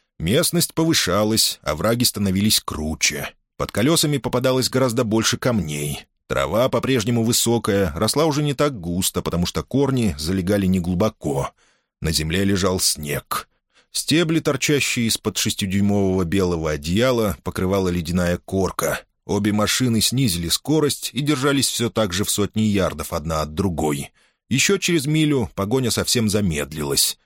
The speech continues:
Автомобили шли на смехотворных двадцати милях в час. Они ползли вниз по сорокапятиградусным склонам, по капот зарываясь в скопившийся на дне ложбин снег,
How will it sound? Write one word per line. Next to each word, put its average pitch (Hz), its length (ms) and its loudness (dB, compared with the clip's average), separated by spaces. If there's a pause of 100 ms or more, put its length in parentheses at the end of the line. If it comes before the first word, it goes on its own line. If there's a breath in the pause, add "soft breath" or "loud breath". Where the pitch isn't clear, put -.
(160)
Автомобили 80 580 -2
шли 92 200 0
на 92 120 2
смехотворных 85 680 -2
двадцати 80 440 -4
милях 82 400 -2
в - 80 -16
час. - 520 0 (320)
Они 101 220 2
ползли 139 440 2
вниз 139 400 0
по 113 120 -4
сорокапятиградусным 107 1080 0
склонам, 98 640 0 (100)
по 123 80 -2
капот 127 360 0
зарываясь 92 480 2
в - 60 0
скопившийся 90 720 -2
на 85 100 0
дне 90 260 0
ложбин 85 480 0
снег, - 640 -4